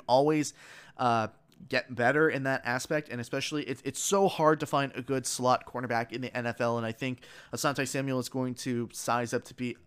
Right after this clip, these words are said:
about that for, uh, whatever team he gets drafted for. And I think that's pretty much all I can say about the New York Giants. That is how the New York Giants can be contenders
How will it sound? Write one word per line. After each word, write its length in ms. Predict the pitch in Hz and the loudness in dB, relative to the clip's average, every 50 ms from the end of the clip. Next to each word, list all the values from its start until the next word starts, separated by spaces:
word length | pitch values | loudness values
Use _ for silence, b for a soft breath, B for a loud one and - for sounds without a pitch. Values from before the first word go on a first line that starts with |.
| _ - | _ -4
about 460 | 120 117 - - 113 113 113 - - | -4 -4 0 2 2 2 2 0 -2
that 240 | - 110 113 - - - - | 0 0 0 0 -2 -10 -8
for, 320 | - 117 113 113 113 107 B B B B B B B | -6 -2 -2 -2 -2 -4 B B B B B B B
uh, 240 | - 107 104 101 104 101 | -6 -4 -2 -2 -2 -4
whatever 440 | 110 120 127 123 - 135 131 135 | 0 -2 -2 2 2 0 0 0
team 160 | 131 - 143 120 | -2 -2 -2 -2
he 120 | 123 123 | -2 -2
gets 180 | 120 120 - - | -4 -4 -6 -4
drafted 360 | - 135 120 120 - 123 - | -2 0 0 0 0 -4 -4
for. 280 | - 117 117 117 - - | -2 0 0 0 0 0
And 260 | 131 139 139 151 - - | 0 0 0 -2 -2 -4
I 80 | 131 | -4
think 260 | 139 - - 254 294 - | -4 -2 -2 -4 2 2
that's 160 | 269 233 - | 2 2 2
pretty 220 | - - 233 269 | 2 2 2 4
much 180 | 254 240 - - | 2 0 0 2
all 160 | - 160 185 | 2 4 4
I 80 | 208 220 | 4 2
can 160 | - 202 175 | 0 -2 -4
say 320 | - - 175 180 196 196 | 0 2 4 4 4 4
about 300 | 139 151 127 156 170 - | 0 4 4 4 4 4
the 60 | 156 | 2
New 100 | 131 135 | -2 0
York 180 | 151 160 151 135 | 0 0 0 0
Giants. 440 | - 139 135 160 165 160 143 113 - | 2 2 4 4 4 0 -2 -6 -2
That 260 | 143 143 165 165 - | 0 0 0 0 -2
is 160 | 151 139 - | -6 -8 -2
how 300 | - 147 151 151 147 139 B B B B B B | 0 2 2 2 2 0 B B B B B B
the 80 | - 139 | -6 -2
New 100 | 143 160 | 0 0
York 200 | 165 147 135 - | 0 0 0 2
Giants 360 | 143 139 143 156 160 151 - | 2 2 4 2 2 -2 -2
can 160 | - 160 143 | -2 -4 0
be 140 | 123 147 143 | 2 2 0
contenders 760 | - - 151 131 - - 143 147 151 151 160 160 160 156 - | 0 -2 -8 -8 -4 -2 -2 0 2 4 4 4 2 0 -4